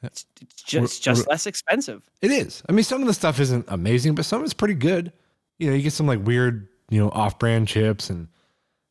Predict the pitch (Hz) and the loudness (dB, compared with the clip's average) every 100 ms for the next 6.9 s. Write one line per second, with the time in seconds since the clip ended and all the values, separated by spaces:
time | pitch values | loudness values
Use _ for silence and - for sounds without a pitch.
0 | - 90 82 78 98 92 82 82 - _ | -4 0 0 0 0 -2 -2 -8 -18 _
1 | - 107 - 208 240 151 110 117 - 117 | -4 -2 0 0 2 2 2 0 0 0
2 | 95 90 101 143 156 151 156 143 131 123 | 0 -2 -2 0 2 2 2 2 0 0
3 | 131 127 127 127 120 127 117 117 113 _ | 0 0 0 2 2 2 2 0 -4 _
4 | _ _ - 110 113 110 107 104 113 117 | _ _ -4 0 2 4 2 2 2 2
5 | 120 117 127 131 120 104 151 165 170 _ | 2 2 2 2 2 2 2 2 -2 _
6 | - - 123 - 135 127 117 107 90 | -2 0 2 2 2 4 4 0 -2